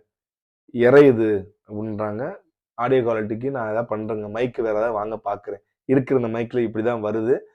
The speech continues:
வேணா வால்யூம் வேணா கம்மி பண்ணி வேணா நான் அப்லோட் பண்றேன். உங்களுக்கு தேவையான வால்யூம் நீங்க இன்க்ரீஸ் பண்ணிக்கோங்க. தாசரிகள் கா-, காரமடை கோவிலில் யாசகம் பெறுவார்கள். இவர்கள் மலைவாழ் மக்களே. பெரும்பாலும் ஏற்காடு, அதை சுற்றி உள்ள மலைப்பகுதிகளில் வாழ்கின்றனர்.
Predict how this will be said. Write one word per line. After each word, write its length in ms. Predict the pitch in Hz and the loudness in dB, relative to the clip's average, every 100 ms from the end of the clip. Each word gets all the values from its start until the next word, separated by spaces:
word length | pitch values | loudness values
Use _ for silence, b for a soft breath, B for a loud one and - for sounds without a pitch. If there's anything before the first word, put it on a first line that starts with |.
| b b 127 | b b 2
வேணா 240 | 143 160 | 6 8
வால்யூம் 360 | 131 147 170 139 | 10 10 8 6
வேணா 160 | 143 160 | 2 0
கம்மி 340 | 131 156 156 | 0 0 0
பண்ணி 220 | 135 131 | 0 -2
வேணா 180 | 123 143 | -4 -6
நான் 180 | 170 120 | -8 -6
அப்லோட் 220 | 131 113 | -6 -6
பண்றேன். 280 | 104 107 156 | -10 -8 -6
உங்களுக்கு 360 | 131 123 113 | -4 -4 0
தேவையான 200 | 143 143 117 | 0 0 -2
வால்யூம் 280 | 113 151 | -4 -8
நீங்க 100 | 135 | -12
இன்க்ரீஸ் 300 | 107 101 107 _ | -14 -18 -20 _
பண்ணிக்கோங்க. 340 | 98 _ _ _ _ _ _ _ _ _ _ _ _ _ _ _ _ _ _ _ _ - | -20 _ _ _ _ _ _ _ _ _ _ _ _ _ _ _ _ _ _ _ _ 0
தாசரிகள் 680 | 123 143 143 147 135 165 147 | 6 8 8 6 8 6 6
கா-, 400 | 120 123 139 120 | 4 6 6 4
காரமடை 420 | 123 147 156 139 | 4 6 6 4
கோவிலில் 420 | 131 127 127 160 | 6 6 6 6
யாசகம் 500 | 131 120 143 147 135 | 6 6 4 2 0
பெறுவார்கள். 560 | 117 117 110 107 110 98 _ _ _ - | 2 2 2 2 -2 -4 _ _ _ 4
இவர்கள் 340 | 135 143 151 | 8 8 8
மலைவாழ் 500 | 135 120 147 156 151 | 6 8 8 10 8
மக்களே. 560 | 131 107 117 113 110 101 _ - | 6 0 2 4 4 0 _ 2
பெரும்பாலும் 480 | 135 156 151 156 139 | 4 8 8 8 8
ஏற்காடு, 520 | 139 143 143 127 131 135 - _ _ _ - | 6 8 6 8 8 6 0 _ _ _ -2
அதை 440 | 120 139 147 143 | 4 8 10 8
சுற்றி 480 | - 139 131 139 139 | 2 -4 2 4 6
உள்ள 220 | 131 131 | 8 6
மலைப்பகுதிகளில் 720 | 120 131 135 131 123 120 139 | 6 6 6 6 4 4 4
வாழ்கின்றனர். 640 | 120 120 120 107 107 101 | 4 2 0 -4 -6 -6